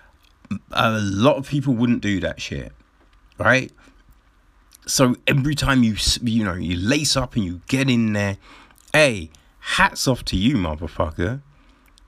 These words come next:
'cause that takes balls. I ain't even denying that. But what I'm saying is there's people that have done more, right? There's a lot of people that have done more, that have fought higher competition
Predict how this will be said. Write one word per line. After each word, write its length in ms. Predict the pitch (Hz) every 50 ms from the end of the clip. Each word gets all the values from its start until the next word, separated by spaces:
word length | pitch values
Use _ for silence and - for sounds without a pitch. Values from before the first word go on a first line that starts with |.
| _
'cause 140 | - 113 110
that 180 | - 208 220 196
takes 260 | - 190 190 180 -
balls. 480 | - - - 107 95 - - - - - - - _ -
I 80 | 139 165
ain't 160 | 185 170 156
even 260 | 147 156 139 135 120
denying 680 | - 117 110 101 104 123 147 160 151 139 113 92 82 82 82 80 82 -
that. 300 | 90 101 117 117 - - - - _ _ _ _ _ _ - - - - - - - _ _ _ _
But 120 | 143 143 131 117
what 320 | 98 101 120 160 - -
I'm 180 | - 127 117 107
saying 640 | - - - - 143 143 139 131 120 110 107 - -
is 300 | 127 135 139 110 - - - - - - -
there's 260 | 110 117 120 113 -
people 560 | - _ - - 135 160 151 139 - 135 127
that 120 | 117 123 110
have 160 | 110 95 -
done 200 | 107 95 98 98
more, 640 | 92 90 85 85 90 92 95 82 69 - - - - - _ _ _ _ _ _ _ _ _ _ _ _ _ _ _ _ _ _ _ _ _ _ _ _ _ _ _ _ _ _ -
right? 220 | 110 120 135 143 -
There's 180 | 135 127 110
a 140 | 123 123 123
lot 460 | 120 120 120 113 120 147 - 147 135
of 100 | 120 113 -
people 400 | 120 147 143 - - 123 110 101
that 120 | 104 104
have 200 | 95 95 - -
done 240 | - 127 120 127 110
more, 480 | 98 90 98 123 131 107 87 87 - - _ _ _ _ - - - _ _
that 180 | - 135 131 127
have 140 | 135 120 -
fought 520 | - - - - 143 151 147 113 - - - _ _ _
higher 500 | _ - - - - - 113 127 139 131
competition 1000 | 123 - - - 123 113 - 110 - - - 127 127 - - - 87 71 - -